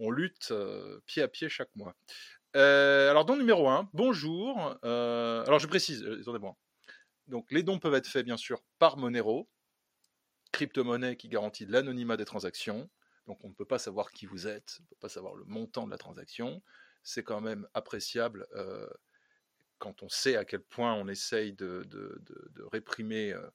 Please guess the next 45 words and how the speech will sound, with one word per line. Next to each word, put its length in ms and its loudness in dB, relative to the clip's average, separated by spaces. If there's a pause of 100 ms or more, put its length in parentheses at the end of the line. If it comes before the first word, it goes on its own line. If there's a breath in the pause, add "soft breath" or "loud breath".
(1300 soft breath)
toutes 180 -18
les 160 -14
initiatives 560 -8
à 80 -8
caractère 400 -10
nationaliste 560 -12
ou 60 -12
identitaire. 580 -4 (800 loud breath)
Et, 260 2
euh, 260 4
merci 340 0
à 60 0
tous 100 -12
ceux 140 -6
qui 120 -14
nous 100 -8
soutiennent 360 -6
et 80 -6
qui 180 -10
ne 140 -8
se 160 -10
manifestent 540 -8
pas 140 -6
auprès 200 -4
de 60 -6
nous, 160 -6
qui 160 -14
nous 100 -10
font 160 -10
des 120 -6
dons 200 -6
et 80 -8
qui 140 -12
ne 120 -8
nous 180 -6
disent 280 -14
rien, 440 -4
qui 120 -14
nous 120 -12
envoient 180 -8
pas 100 -10
de 60 -10
messages, 420 -8
par 140 -2
discrétion. 480 -14